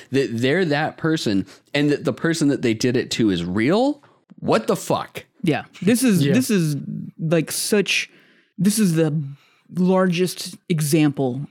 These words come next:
Speaker 2: of mental health issues that I can possibly think about to really bring it to real terms for people.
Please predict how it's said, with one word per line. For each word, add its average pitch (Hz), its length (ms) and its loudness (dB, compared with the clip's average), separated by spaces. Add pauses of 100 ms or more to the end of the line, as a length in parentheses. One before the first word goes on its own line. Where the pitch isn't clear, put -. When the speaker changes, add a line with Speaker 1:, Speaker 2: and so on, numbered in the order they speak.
(100)
Speaker 2:
of 147 320 -4
mental 156 360 2
health 135 260 -2
issues 135 460 -4
that 143 120 -2
I 139 80 0
can 147 180 0
possibly 127 680 -2
think 143 180 0
about 123 360 -2
to 156 140 2
really 180 240 4
bring 160 280 2
it 147 120 2
to 156 80 0
real 151 200 2
terms 147 320 0
for 143 100 -4
people. - 400 -6